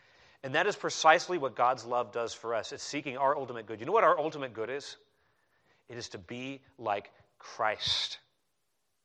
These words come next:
For us to look like Jesus, for us to love God with all of our heart, soul, mind, and strength. And God loves us way too much to leave us in our sin, to allow us to settle for second best.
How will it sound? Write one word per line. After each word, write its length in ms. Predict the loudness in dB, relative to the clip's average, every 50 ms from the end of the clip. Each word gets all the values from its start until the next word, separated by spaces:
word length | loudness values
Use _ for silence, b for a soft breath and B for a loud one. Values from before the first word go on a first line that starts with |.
| _ _ _ _ _ _ _ _ _ _ _ _ _ _ _ _ _
For 100 | 6 6
us 80 | 6 6
to 120 | 6 2
look 360 | 2 4 4 4 4 4 0 -4
like 320 | 6 8 8 8 8 2 -6
Jesus, 400 | -6 -4 -4 -4 -4 -6 -6 0
for 120 | 2 2
us 140 | 2 2 0
to 80 | -2
love 340 | -4 2 2 2 2 2 2
God 200 | 4 4 4 4
with 100 | 4 0
all 140 | 0 0 0
of 80 | 0 0
our 80 | -2
heart, 240 | 0 0 -2 -2 -2
soul, 180 | -4 -6 -6 -4
mind, 260 | -4 -6 -8 -8 -10
and 100 | -12 -14
strength. 360 | -14 -10 -8 -8 -10 -10 -12 b b b b b b
And 180 | 0 0 2 10
God 280 | 12 12 12 12 12
loves 520 | 12 6 0 8 12 12 12 12 12 6 0
us 160 | -2 -2 -2
way 580 | -10 -4 4 6 8 8 8 8 6 4 2 B B B B
too 420 | -4 0 2 4 6 6 4 2 0 B B B
much 720 | -10 -8 4 12 12 12 12 12 10 4 2 2 2 0 -4 -8 -14 _ _ _ _ _ _ _ b b b b b b
to 100 | 2 4
leave 320 | 6 8 10 10 12 12
us 180 | 12 12 12 12
in 200 | 6 4 8 10
our 140 | 10 10 8
sin, 500 | 6 2 4 6 8 8 8 6 4 4
to 140 | 8 8 10
allow 300 | 12 12 12 12 12 12
us 140 | 10 8
to 80 | 4 -2
settle 340 | -4 6 8 10 10 10 8
for 140 | 6 2 0
second 400 | 4 6 6 6 6 2 2 4
best. 520 | 6 6 6 4 0 -8 -10 -10 -14 -20